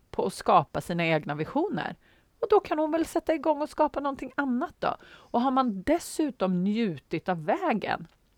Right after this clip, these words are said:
och njutit av resan, då är ju definitivt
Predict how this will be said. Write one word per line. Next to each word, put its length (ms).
och 140
njutit 640
av 140
resan, 640
då 340
är 100
ju 160
definitivt 1300